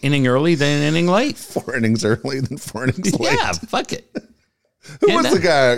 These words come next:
Speaker 2: I'm trying to complete blank. The guy that signed with the Angels was on the White Sox, the pitcher.
Speaker 1: Hmm.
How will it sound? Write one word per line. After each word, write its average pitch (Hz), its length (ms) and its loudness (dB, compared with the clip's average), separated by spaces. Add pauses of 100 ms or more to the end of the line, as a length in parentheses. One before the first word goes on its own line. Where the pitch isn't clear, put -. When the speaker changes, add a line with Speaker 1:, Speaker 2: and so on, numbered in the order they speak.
Speaker 2:
I'm 131 120 -4
trying 180 220 2
to 139 60 2
complete 123 340 0
blank. 98 360 0
The 117 60 -2
guy 135 180 2
that 127 140 -2
signed 123 240 2
with 113 100 0
the 101 80 2
Angels 110 420 2 (480)
was 101 120 0
on 107 100 2
the 98 60 2
White 104 200 2
Sox, 107 240 0
the - 120 -4
pitcher. 107 380 -2 (720)
Speaker 1:
Hmm. 110 280 -4